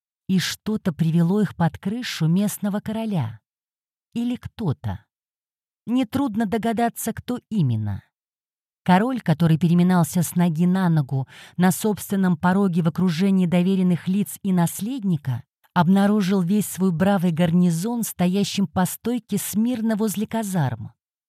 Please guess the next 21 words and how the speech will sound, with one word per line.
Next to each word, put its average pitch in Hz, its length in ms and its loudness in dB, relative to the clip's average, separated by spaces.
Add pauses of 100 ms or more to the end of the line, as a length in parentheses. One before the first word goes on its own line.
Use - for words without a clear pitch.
(160)
Точно 185 360 0
им 185 200 2
отдал 185 360 0
приказ 202 600 -2
вышестоящий 190 880 -2
по 202 140 0
званию 208 420 0
человек. 208 760 -6 (840)
Монарх 196 580 2
перевёл 208 440 0
взгляд 196 440 -2
на 196 120 -2
гостей. - 840 -8 (640)
От 160 240 -2
их 190 160 -2
присутствия 147 1000 -4 (360)
по 190 100 0
спине 208 360 0
невольно 208 480 2
пробегал 202 460 0
холодок. 190 840 -6